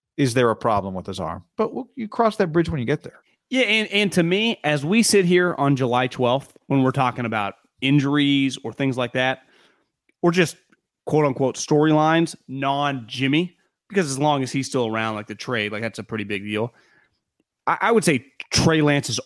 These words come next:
Speaker 2: arm fatigue is not anything until it's something. Like, when are they gonna sign Deebo Samuel? Like, is he showing up to training camp? Is Javon Kinlaw gonna be able to practice day one? McGlinchey back? <laughs>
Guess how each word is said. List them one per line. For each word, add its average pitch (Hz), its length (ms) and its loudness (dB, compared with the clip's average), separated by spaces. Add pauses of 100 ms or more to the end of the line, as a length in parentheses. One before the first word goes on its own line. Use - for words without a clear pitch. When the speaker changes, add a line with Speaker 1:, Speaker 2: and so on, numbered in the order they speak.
Speaker 2:
arm 139 220 2
fatigue 113 640 0
is 110 220 -4
not 127 260 0
anything 120 420 -2
until 110 280 -2
it's 104 100 -6
something. 127 400 0
Like, 107 280 -2 (360)
when 135 200 2
are 175 40 2
they 156 100 2
gonna 139 120 0
sign 117 240 0
Deebo 107 240 -2
Samuel? 101 360 -6 (520)
Like, 123 240 -6
is 117 100 -6
he 139 120 0
showing 127 320 2
up 123 100 -2
to 110 60 -12
training 135 260 2
camp? 156 220 2 (320)
Is 156 120 0
Javon 160 460 2
Kinlaw 120 560 2 (500)
gonna 165 180 2
be 151 80 4
able 151 120 0
to 123 80 -2
practice 139 560 -4
day 123 160 0
one? 107 320 -4 (340)
McGlinchey 143 360 0
back? 233 340 0 (360)
<laughs> - 40 -16